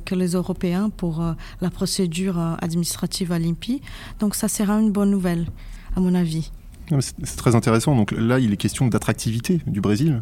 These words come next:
Speaker 2: très concrètement, pour les opérateurs économiques, euh, é-, étrangers. Euh, et justement, est-ce que, euh, on peut considérer le Brésil comme étant un pays attractif en termes de propriété intellectuelle ? Et évidemment, vous voyez bien où je, je veux en venir. Euh, quid du backlog ?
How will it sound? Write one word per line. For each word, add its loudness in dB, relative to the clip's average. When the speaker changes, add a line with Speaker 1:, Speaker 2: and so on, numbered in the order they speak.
Speaker 2:
très -4
concrètement, 0
pour 0
les 2
opérateurs 0
économiques, 2
euh, 2
é-, 2
étrangers. 4
Euh, 4
et 4
justement, 4
est-ce 2
que, 4
euh, 4
on 0
peut 6
considérer 2
le 2
Brésil 2
comme 6
étant 2
un 2
pays 0
attractif -2
en 0
termes 0
de 2
propriété 0
intellectuelle ? 2
Et 2
évidemment, 2
vous 0
voyez 4
bien 2
où 2
je, 0
je 0
veux 4
en 6
venir. 4
Euh, -2
quid -2
du 0
backlog ? 2